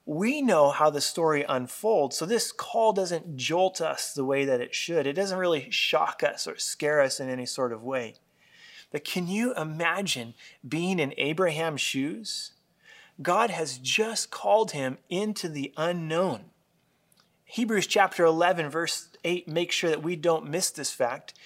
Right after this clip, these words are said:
when it recounts this and kind of recalls this instance, saying, "And he went out," that is, Abraham went out,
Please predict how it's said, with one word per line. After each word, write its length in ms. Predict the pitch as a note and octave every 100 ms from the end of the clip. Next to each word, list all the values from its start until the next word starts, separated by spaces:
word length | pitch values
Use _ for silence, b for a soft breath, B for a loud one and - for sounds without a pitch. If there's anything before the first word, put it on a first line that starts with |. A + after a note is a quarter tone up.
| B B B
when 120 | D3+
it 80 | E3
recounts 540 | D#3 D3+ - A3+ B3
this 300 | - D3+ D3+
and 80 | D3+
kind 140 | F3
of 180 | D#3+ D#3
recalls 540 | D3+ D3 - G3 A3+ -
this 160 | E3
instance, 460 | - E3+ - E3 -
saying, 320 | F3 E3 D#3+
"And 200 | E3+ D3
he 160 | D3+ D3+
went 340 | D3 A3 -
out," 220 | F3 E3+
that 120 | E3+
is, 160 | E3 C#3+
Abraham 500 | - G3+ F#3+ E3 D#3+
went 220 | D3+ G3+ -
out, 380 | D3+ D#3 -